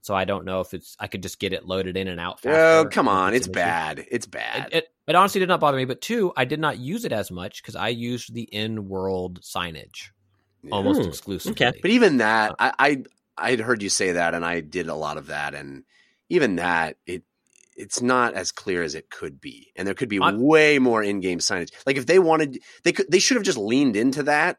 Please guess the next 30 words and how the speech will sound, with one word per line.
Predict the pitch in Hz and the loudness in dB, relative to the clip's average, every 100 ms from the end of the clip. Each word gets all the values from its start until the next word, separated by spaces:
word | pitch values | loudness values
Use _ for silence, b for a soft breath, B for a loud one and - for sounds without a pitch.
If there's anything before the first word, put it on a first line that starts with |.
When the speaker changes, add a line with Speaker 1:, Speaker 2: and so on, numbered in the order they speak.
| _ | _
Speaker 2:
and | 107 104 | -6 0
made | 110 123 95 | 2 2 2
that | 107 92 | 0 -2
the | |
thing, | 95 113 123 185 220 b b b _ | -6 -2 0 0 -2 b b b _
and | 104 104 98 95 90 85 _ | -2 0 0 -2 -6 -10 _
not | 104 117 117 _ _ - | -2 0 0 _ _ -12
have | - 110 127 | 0 2 2
the | 147 | 2
map, | 147 160 160 | 0 0 -2
which | 117 113 117 | -4 -4 -4
is | 95 | -2
there | 101 151 156 139 131 - _ _ _ _ - | 2 6 6 4 2 -4 _ _ _ _ -12
to. | 107 98 _ _ - | -12 -14 _ _ -8
It's | 107 - | -6 -4
very | 98 73 | -4 -6
frustrating, | - 60 - - 52 67 | -8 -14 -14 -16 -14 -4
and | 95 | -2
I, | |
Speaker 1:
I'm | 98 | 0
Speaker 2:
I | 117 | 2
don't | 143 | 2
Speaker 1:
not, | 131 | 0
Speaker 2:
think | 104 | -2
Speaker 1:
I'm | 127 165 | -2 -2
not | |
Speaker 2:
you | 165 | -2
should. | - | -2
Speaker 1:
saying | 143 139 131 | -4 -4 -6
that, | 113 | -8